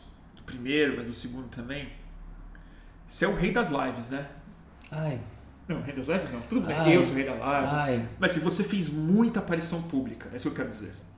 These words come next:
Speaker 1: E isso é uma coisa que eu acho extremamente positiva. Tá? Não, não é uma crítica de
Speaker 2: Eu cheguei no ponto de não aguentar mais ouvir minha voz.
Speaker 1: É. O bom é que eu não, eu nem ouço a minha, eu só, eu não revejo o boletim, graças a Deus.
Speaker 2: É, também não revejo não.
Speaker 1: É, não dá.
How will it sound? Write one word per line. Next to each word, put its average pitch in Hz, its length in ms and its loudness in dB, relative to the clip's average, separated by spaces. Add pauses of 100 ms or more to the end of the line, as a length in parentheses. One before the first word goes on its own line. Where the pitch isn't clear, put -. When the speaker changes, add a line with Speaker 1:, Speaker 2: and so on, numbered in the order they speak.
(220)
Speaker 1:
E 127 140 -4
isso 135 160 -4
é 135 60 -2
uma 135 100 -8
coisa 135 220 -4 (200)
que 147 100 -2
eu 127 160 0
acho - 180 -6
extremamente 143 460 -8
positiva. 127 460 -10 (720)
Tá? 104 100 -12
Não, 98 880 -16
não 107 60 -14
é - 40 -14
uma 107 60 -16
crítica - 360 -10
de 127 100 -4
Speaker 2:
Eu 131 80 2
cheguei 143 260 2
no 147 80 2
ponto 147 220 0
de 127 80 0
não 143 100 2
aguentar 139 340 0
mais 139 160 -2
ouvir 143 200 -2
minha 147 140 0
voz. 113 420 -6 (340)
Speaker 1:
É. - 60 -12 (1080)
O 127 80 -14
bom 117 220 -12
é - 40 -18
que - 60 -14
eu 135 40 -12
não, 147 80 -12 (140)
eu 120 120 -10
nem 135 200 -8
ouço 123 360 -8
a 110 40 -14
minha, 101 140 -12 (100)
eu 98 60 -14
só, - 140 -18 (240)
eu 110 60 -10
não 117 80 -6
revejo 113 340 -4
o - 20 -8
boletim, 117 420 -6 (260)
graças 110 360 -12
a 120 60 -8
Deus. 117 160 -6
Speaker 2:
É, 110 300 -2 (140)
também 123 200 -6
não 113 80 -2
revejo 113 400 -4
não. 113 200 -6
Speaker 1:
É, 113 120 -6
não 123 100 -6
dá. 110 220 -8